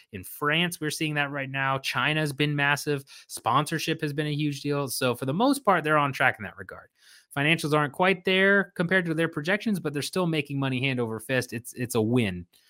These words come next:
If you're twenty fifteen Ari and crew looking and Dana and crew looking at this saying, "Hey, here's where we are in twenty twenty," you're probably happy.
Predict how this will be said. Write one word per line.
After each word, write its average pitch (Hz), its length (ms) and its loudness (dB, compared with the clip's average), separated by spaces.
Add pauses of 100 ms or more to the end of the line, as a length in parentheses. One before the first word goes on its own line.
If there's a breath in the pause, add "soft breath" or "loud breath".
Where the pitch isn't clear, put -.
(300 soft breath)
If 120 220 -4
you're 127 320 6 (1160 loud breath)
twenty 226 220 10
fifteen 170 840 6 (560)
Ari 151 320 10
and 147 120 2
crew 147 240 2
looking 135 380 2
and 120 100 0
Dana 135 240 4
and 123 80 0
crew 135 160 0
looking 131 280 0
at 117 100 -4
this 120 180 -2
saying, 117 240 0
"Hey, 120 260 4
here's 131 220 4
where 131 100 2
we 127 120 2
are 127 80 6
in 120 60 0
twenty 131 180 -2
twenty," 143 200 -2
you're 117 80 0
probably 107 380 0
happy. - 420 -10